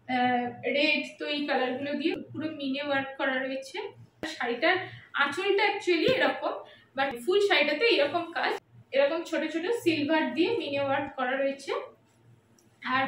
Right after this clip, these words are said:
পাড়টা এরকম সিলভারেরই কাজ। এই শাড়িটা বেশ হালকা, easily handle করা যায়। এটা হচ্ছে আমার রিসেপশনের বেনারসি।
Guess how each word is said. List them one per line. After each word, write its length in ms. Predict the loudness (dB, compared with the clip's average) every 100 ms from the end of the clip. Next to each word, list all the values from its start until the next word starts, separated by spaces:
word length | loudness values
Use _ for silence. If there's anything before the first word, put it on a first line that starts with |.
| 4
পাড়টা 500 | 4 4 2 2 2
এরকম 400 | 2 0 -2 -6
সিলভারেরই 640 | -4 -4 -2 2 2 2
কাজ। 360 | 2 0 0 -6 -16 -20 _ _ 0
এই 160 | 2
শাড়িটা 300 | 4 2 2
বেশ 160 | 0 0 0 2
হালকা, 340 | 2 2 6
easily 460 | 6 8 6 6 4
handle 360 | 0 0 -2
করা 280 | 0 2 2
যায়। 260 | 0 -2 -2 -10 _
এটা 240 | -4 0 2
হচ্ছে 380 | 2 0 -2 -2 -2
আমার 340 | -2 0 0 0 -4 -14 _ _
রিসেপশনের 760 | 0 0 2 -4 0 0 2 2
বেনারসি। 680 | 2 0 -4 -6 -8 -12